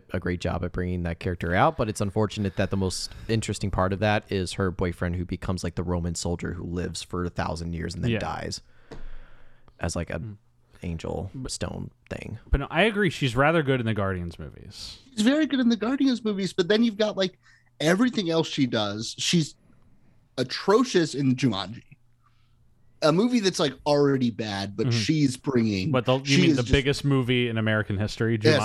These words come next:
Speaker 3: the,
Speaker 2: Jumanji
Speaker 3: that's
Speaker 2: two? <laughs>
Speaker 3: the,
Speaker 2: Welcome to the
Speaker 3: uh,
Speaker 2: jungle.
Speaker 3: America's most beloved movie, Jumanji two.
Speaker 2: <laughs>
Speaker 3: Uh, she's complete dead weight in Jumanji. Uh, I have no memory of her being in Stuber. I'm just looking at her filmography. Apparently, she's in Stuber.
Speaker 2: Wait, am I cor-,
Speaker 3: Uh,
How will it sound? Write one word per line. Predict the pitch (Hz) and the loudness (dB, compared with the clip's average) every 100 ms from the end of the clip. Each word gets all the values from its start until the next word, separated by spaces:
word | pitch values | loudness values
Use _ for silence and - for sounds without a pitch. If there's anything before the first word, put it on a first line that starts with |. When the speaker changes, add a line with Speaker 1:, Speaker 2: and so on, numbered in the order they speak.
| 120 | 4
Speaker 3:
the, | |
Speaker 2:
Jumanji | 127 135 | 4 4
Speaker 3:
that's | 127 | 4
Speaker 2:
two? | 147 | 4
<laughs> | 139 170 | 4 4
Speaker 3:
the, | 180 | 4
Speaker 2:
Welcome | 151 151 160 156 | 4 2 2 2
to | 151 | 2
the | |
Speaker 3:
uh, | 147 143 | 4 4
Speaker 2:
jungle. | 165 | 6
Speaker 3:
America's | 165 175 165 185 | 6 4 2 2
most | 185 175 | 2 2
beloved | - 156 151 165 156 | 0 4 4 4 2
movie, | 143 135 143 | 2 4 2
Jumanji | 135 123 120 127 143 | 2 0 0 0 -2
two. | 120 107 123 - | 0 0 0 -4
Speaker 2:
<laughs> | - - - - - - | -8 -18 -18 -14 -2 4
Speaker 3:
Uh, | 330 | 4
she's | - - 208 | 2 -4 -2
complete | - 214 - 233 151 | -2 -2 0 0 4
dead | 156 131 | 2 4
weight | 120 113 - | 2 0 0
in | 117 | 0
Jumanji. | 117 104 95 95 98 101 104 - - - _ _ _ _ _ - | 2 0 -2 -6 -6 -6 -6 -10 -20 -20 _ _ _ _ _ 0
Uh, | 131 131 - | 0 0 0
I | 165 | 2
have | 196 | 4
no | 190 233 | 4 4
memory | 208 170 165 165 | 2 0 2 2
of | 143 | 2
her | - | 0
being | 143 127 120 | 0 2 0
in | 107 | -2
Stuber. | - 139 117 107 101 | -2 2 2 0 -8
I'm | 113 | -4
just | 131 123 | -4 -2
looking | 139 147 | -2 0
at | 127 | 0
her | 117 | 0
filmography. | 127 113 113 113 110 107 - - - | -2 -2 -2 -2 -4 -6 -10 -20 -6
Apparently, | - 262 220 | 2 2 2
she's | 165 170 135 | 0 0 0
in | |
Stuber. | 113 - 123 98 - - _ - | -2 2 2 2 -4 -14 _ -4
Speaker 2:
Wait, | 143 147 - | -2 0 0
am | 160 | 2
I | 196 | 4
cor-, | 107 | 4
Speaker 3:
Uh, | 101 98 | 2 2